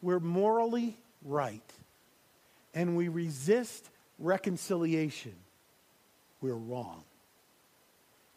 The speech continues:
If we're morally right and we resist reconciliation, we're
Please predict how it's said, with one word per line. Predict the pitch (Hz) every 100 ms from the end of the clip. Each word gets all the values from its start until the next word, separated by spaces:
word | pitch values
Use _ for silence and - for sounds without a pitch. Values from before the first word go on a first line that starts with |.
| -
If | 165 165
we're | 151
morally | 147 156 202 214 220 214
right | 175 131 101 - - _ _ _ _ _ -
and | 143
we | 135
resist | 139 131 135 160 -
reconciliation, | 147 147 160 147 156 143 131 120 - 95 82 _ _ _ -
we're | 117